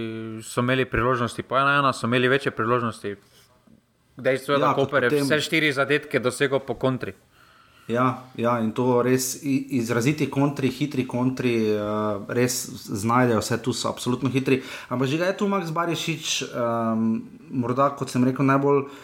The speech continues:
Speaker 2: surov, potenten, eh, kliničen napadalec oziroma igralec v smislu, da res zabije gol, ne, ko je to najbolj treba in ko pač moraš dariti po žogi, ne?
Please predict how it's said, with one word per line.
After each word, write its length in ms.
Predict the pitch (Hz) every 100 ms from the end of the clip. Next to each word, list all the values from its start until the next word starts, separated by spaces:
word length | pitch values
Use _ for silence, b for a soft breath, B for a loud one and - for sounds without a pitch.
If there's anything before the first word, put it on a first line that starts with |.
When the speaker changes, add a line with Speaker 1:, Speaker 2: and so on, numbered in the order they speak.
| B
Speaker 2:
surov, 580 | B - 147 131 143 151
potenten, 760 | - 113 135 139 135 127 117 110
eh, 240 | 107 104
kliničen 640 | 101 143 147 135 120 117 107
napadalec 580 | 107 110 113 123 131 127
oziroma 380 | 107 104 120 110
igralec 400 | 107 117 127 120
v 80 |
smislu, 340 | - 127 120 131
da 140 | 113
res 200 | 110 127
zabije 340 | 117 104 120 110
gol, 200 | 123 117
ne, 200 | 110 107
ko 140 | 107
je 60 | 98
to 140 | -
najbolj 300 | 113 113 110
treba 320 | 110 110 107
in 240 | 101 101 98
ko 140 | -
pač 320 | 95 107 -
moraš 240 | 117 117 107
dariti 300 | 113 110 104
po 100 | 107
žogi, 300 | 101 98 90
ne? 120 | 87